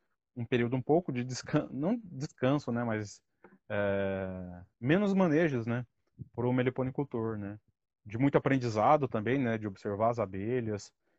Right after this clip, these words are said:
Esse vai ser o teu primeiro inverno, então você vai aprender bastante com ele. E tende a dar tudo certo, você já tá se preparando, tá estudando, já tá entendendo dos enxames, já entendeu a importância do clima, né? O primeiro pilar lá,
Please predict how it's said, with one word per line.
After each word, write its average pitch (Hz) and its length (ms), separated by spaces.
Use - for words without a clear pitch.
Esse 110 160
vai 113 100
ser 117 160
o 107 80
teu 120 100
primeiro 117 300
inverno, 113 340
então 117 300
você 120 80
vai 113 120
aprender 117 240
bastante 120 520
com 110 140
ele. 117 260
E 104 160
tende 143 280
a 175 60
dar 160 140
tudo 185 200
certo, 147 260
você - 80
já 117 80
tá 123 120
se - 80
preparando, 113 560
tá - 100
estudando, 113 580
já 113 120
tá 117 180
entendendo 127 520
dos 110 160
enxames, 120 600
já 127 160
entendeu 139 320
a 139 40
importância 135 460
do 120 80
clima, 151 380
né? 131 160
O 123 40
primeiro 117 360
pilar 113 360
lá, 120 220